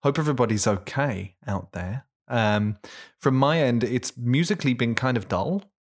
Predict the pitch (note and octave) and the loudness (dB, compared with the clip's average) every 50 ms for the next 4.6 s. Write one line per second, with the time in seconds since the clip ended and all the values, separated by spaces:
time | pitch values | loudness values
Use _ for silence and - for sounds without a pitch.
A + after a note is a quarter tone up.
0 | _ - - E3 D3 C3 - - - - B2+ C#3 D#3+ - - A#2+ A2+ G#2 - - | _ -16 -10 -6 -6 -6 -6 -6 -4 -4 -4 -4 -4 -6 -6 -6 -6 -4 -4 -4
1 | A2+ A#2 C3 C#3+ G2+ - - _ - A#2 A2 G#2+ A2 A2 G#2+ G#2+ G#2+ G#2+ - - | -4 -4 -6 -6 -8 -10 -12 _ -4 -2 -2 -2 -2 -2 -4 -4 -6 -8 -8 -12
2 | _ _ _ _ _ _ _ _ _ _ _ - C#3+ E3 F3 F#3+ G#3+ F3 E3 E3 | _ _ _ _ _ _ _ _ _ _ _ -6 -4 -2 0 2 2 2 2 2
3 | D3 D#3 D#3 D3 C#3 C#3 C3+ B2+ A#2 C3 C#3 C#3 B2+ G2+ - - B2+ A#2 A#2 - | 2 2 2 2 2 2 2 2 2 2 2 2 0 0 0 0 0 0 2 0
4 | C#3 C3 - - C3+ A#2+ A2 A2 G#2+ G#2 G2+ | 0 0 0 0 0 0 0 0 -2 -4 -6